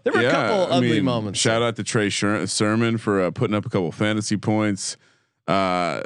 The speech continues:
Speaker 2: yeah, I, I like their strategy. Just, you know what? Running back all hurt. Deebo Samuel. Let's fucking go.
Speaker 1: Let's fucking
Speaker 2: And Ayuk
Speaker 1: go.
Speaker 2: finally coming. I, I think this was a, uh,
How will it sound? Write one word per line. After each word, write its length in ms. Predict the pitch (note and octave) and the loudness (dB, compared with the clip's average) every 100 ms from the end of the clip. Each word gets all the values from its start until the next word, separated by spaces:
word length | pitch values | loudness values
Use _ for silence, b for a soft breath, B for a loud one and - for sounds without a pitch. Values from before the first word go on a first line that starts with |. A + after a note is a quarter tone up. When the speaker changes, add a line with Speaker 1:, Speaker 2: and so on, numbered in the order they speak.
| - | -6
Speaker 2:
yeah, 340 | - D3+ C3+ B2+ | -2 0 0 -2
I, 60 | A#2+ | -2
I 20 | |
like 300 | B2 C3+ D3 | 0 0 0
their 120 | D3 | -2
strategy. 560 | B2+ - C3+ D#3+ F#2+ C#2+ | -2 0 0 -2 -4 -4
Just, 280 | F2 - - | -4 -4 0
you 120 | A2 | 2
know 140 | A2+ | 2
what? 260 | B2 C#3+ - | 2 0 -2
Running 360 | G#2 G#2+ A#2+ | 0 2 2
back 340 | A#2+ B2+ A#2+ - _ - | 2 2 -2 -6 _ -2
all 220 | A2+ A2 | 0 2
hurt. 380 | B2 C3 D#3 - - | 0 0 -2 -8 -4
Deebo 380 | G2+ G#2+ A2 | 0 2 2
Samuel. 440 | G#2+ G#2 F#2+ F2 D2 | 0 0 0 0 0
Let's 200 | F2+ G2 | -2 -2
fucking 400 | G2+ F#2 - F2+ | -2 -2 -2 -2
go. 240 | D#2+ G2 - - _ - | -2 -6 -12 -20 _ -4
Speaker 1:
Let's 380 | B2 A#2+ - - | -4 -2 -6 -10
fucking 320 | - C#3 B2+ A#2+ | -4 -2 0 2
Speaker 2:
And 60 | B2 | 2
Ayuk 220 | B2+ B2+ D3 | 2 2 0
Speaker 1:
go. 60 | C#3+ | 0
Speaker 2:
finally 360 | A#2 G#2+ G#2 | -2 0 0
coming. 280 | G2 G2 G2 B B B B | 0 0 0 B B B B
I, 300 | A#2+ G#2 B2 | -2 0 -2
I 40 | |
think 300 | B2+ D3+ C#3 | 0 -2 0
this 240 | C#3 B2+ | -2 0
was 200 | B2+ A2+ | -2 0
a, 320 | G2 G2+ F#2+ F#2 | 0 2 2 0
uh, 400 | E2+ D#2 D2+ | 0 0 -2